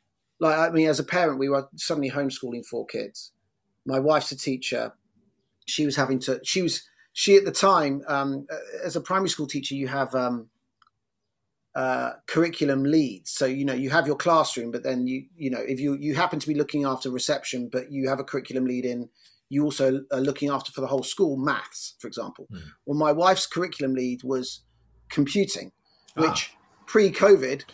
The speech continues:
Speaker 1: was like, "Oh yeah, do a few courses, no problem."
Speaker 2: <laughs>
Speaker 1: Suddenly,
Speaker 2: Uh.
Speaker 1: and she had actually moved,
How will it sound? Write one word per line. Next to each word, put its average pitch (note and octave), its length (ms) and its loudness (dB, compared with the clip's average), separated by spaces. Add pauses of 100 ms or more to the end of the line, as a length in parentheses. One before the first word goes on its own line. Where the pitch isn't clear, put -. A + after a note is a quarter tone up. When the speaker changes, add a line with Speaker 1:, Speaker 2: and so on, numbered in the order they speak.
(160)
Speaker 1:
was D#3 140 -2
like, E3+ 220 4
"Oh G#3+ 220 8
yeah, F3 240 4
do F#3 180 2
a E3+ 60 2
few E3+ 200 -4
courses, D#3+ 540 2
no D#3 160 0
problem." C3+ 480 0 (180)
Speaker 2:
<laughs> - 180 -10
Speaker 1:
Suddenly, E3 840 4 (180)
Speaker 2:
Uh. C3 360 0 (600)
Speaker 1:
and F#3 300 0
she A3 200 0
had G#3 100 6
actually F#3 360 2
moved, E3 440 0